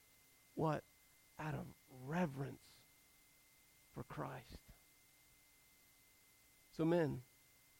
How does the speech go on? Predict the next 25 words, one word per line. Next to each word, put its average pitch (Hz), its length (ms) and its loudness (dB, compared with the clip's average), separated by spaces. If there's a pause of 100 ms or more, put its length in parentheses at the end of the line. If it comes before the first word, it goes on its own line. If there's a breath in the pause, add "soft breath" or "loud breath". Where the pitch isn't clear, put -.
(800)
the - 60 -6
question 175 420 4
is, 151 200 8 (1700)
do 160 100 8
I 160 60 10
live 185 360 10
my 185 140 10
life 151 380 8
in 139 80 4
such - 280 0
a 156 60 2
way 143 240 6
with 135 160 2
Jenny 123 380 -6 (760)
that - 100 -4
she'll 175 160 2
want 156 220 8
to - 80 -6
submit 127 360 -2
to 143 80 -10
me? 139 220 -10 (2500)
That 175 220 6
she'll 190 160 4
want 165 240 4
to 143 240 -2